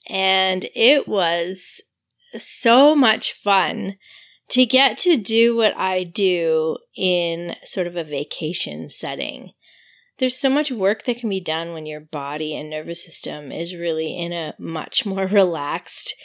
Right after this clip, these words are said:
quote unquote, vacation mode state. And I just think it's an incredible way to do coaching. It's an incredible way to grow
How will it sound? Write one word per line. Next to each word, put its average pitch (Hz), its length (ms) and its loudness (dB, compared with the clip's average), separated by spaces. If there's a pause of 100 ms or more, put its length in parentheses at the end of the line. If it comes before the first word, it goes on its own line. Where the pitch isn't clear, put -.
(200)
quote 190 240 6
unquote, 175 360 0
vacation 175 720 -2
mode 269 300 2
state. 302 520 4 (520)
And 202 640 2 (460)
I 220 520 2
just 190 180 -2
think 185 260 -2
it's - 260 -6
an 185 100 -4
incredible 180 580 -4
way 165 560 -2 (580)
to 202 120 -4
do 170 180 -2
coaching. 233 540 0
It's 226 200 -2
an 175 100 -4
incredible 180 760 -6
way 170 480 0
to 160 500 0
grow 175 840 0